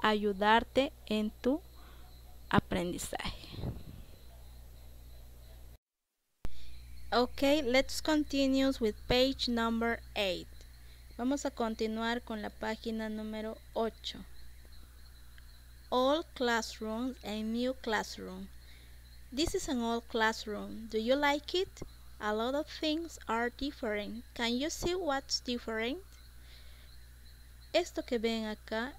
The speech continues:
es un salón de clases antiguo y un salón de clase nuevo. Ok, este es un salón de clase antiguo. ¿Te gusta? Hay muchas cosas diferentes.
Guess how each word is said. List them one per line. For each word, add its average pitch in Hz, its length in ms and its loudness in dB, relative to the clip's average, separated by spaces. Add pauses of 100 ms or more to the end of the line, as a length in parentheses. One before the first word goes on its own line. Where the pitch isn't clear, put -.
es 247 180 -4
un 277 100 2
salón 233 320 0
de 220 80 -2
clases 220 440 -4
antiguo 247 640 -2 (880)
y 285 160 4
un 359 180 0
salón 226 380 0
de 214 80 -4
clase 214 380 -4
nuevo. 208 400 -4 (1400)
Ok, 214 500 -2 (140)
este 294 240 0
es - 100 -2
un 302 160 2
salón 240 340 4
de 233 80 2
clase 214 340 -2
antiguo. 202 540 -6 (100)
¿Te 208 100 2
gusta? 214 560 0 (1080)
Hay 208 220 -2
muchas 247 580 0
cosas 233 340 2
diferentes. 208 840 -2